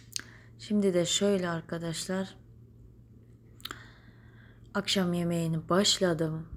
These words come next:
yarısına gelmişim. Patates, et, domates, soğan ve bu, e, lahana, lahana, yeşil soğan, her şeyi karıştırıp salça koydum içine.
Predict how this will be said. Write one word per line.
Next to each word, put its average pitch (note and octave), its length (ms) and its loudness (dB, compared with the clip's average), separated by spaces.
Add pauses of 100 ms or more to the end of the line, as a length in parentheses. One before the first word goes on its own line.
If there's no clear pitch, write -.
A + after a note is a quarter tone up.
yarısına E3+ 440 0
gelmişim. E3 800 -2 (720)
Patates, - 760 -8 (220)
et, - 520 -6 (240)
domates, E3+ 680 -6
soğan E3+ 500 -4 (800)
ve F3 200 0
bu, F3+ 220 -2 (1040)
e, - 100 -6 (400)
lahana, E3 560 -2 (1800)
lahana, E3 680 -4 (260)
yeşil E3+ 340 -4
soğan, D#3+ 380 -6
her E3+ 260 -8
şeyi E3+ 260 -6
karıştırıp E3 880 -4 (340)
salça - 560 -10
koydum F3 340 -4
içine. E3 480 -8